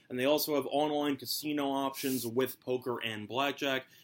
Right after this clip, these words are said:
And be sure to check out The Final Dance with roundtable interviews, including ex-Chicago Bulls Horace Grant, Bill Cartwright, Craig Hodges,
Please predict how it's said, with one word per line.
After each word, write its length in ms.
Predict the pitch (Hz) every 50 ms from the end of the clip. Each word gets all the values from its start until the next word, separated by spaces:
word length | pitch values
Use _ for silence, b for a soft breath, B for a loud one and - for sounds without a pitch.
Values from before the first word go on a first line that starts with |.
| B B
And 140 | 120 120 120
be 140 | 139 - -
sure 220 | - - 220 208
to 100 | 180 165
check 260 | - - 180 175 170
out 240 | 175 165 165 165 165
The 60 | -
Final 400 | - - - 160 165 160 156 139
Dance 360 | 120 123 143 147 151 143 - -
with 120 | 131 113
roundtable 760 | 107 113 131 143 151 151 143 - 147 151 147 139 127 120 131
interviews, 600 | 143 139 143 127 135 139 135 135 135 131 - B B B B B B B
including 680 | 120 117 - - 151 156 143 147 139 139 135 127 - _ _ -
ex-Chicago 600 | 143 143 - - 139 127 143 139 135 135 135 127
Bulls 460 | 120 135 127 127 127 131 120 - -
Horace 320 | - 135 135 123 117 - -
Grant, 480 | - 160 165 170 165 165 151 - 143
Bill 160 | 151 151 151 147
Cartwright, 640 | - 139 143 135 127 143 139 139 135 131 127 -
Craig 260 | - - 139 131 120 120
Hodges, 520 | 123 127 127 127 123 127 131 120 - -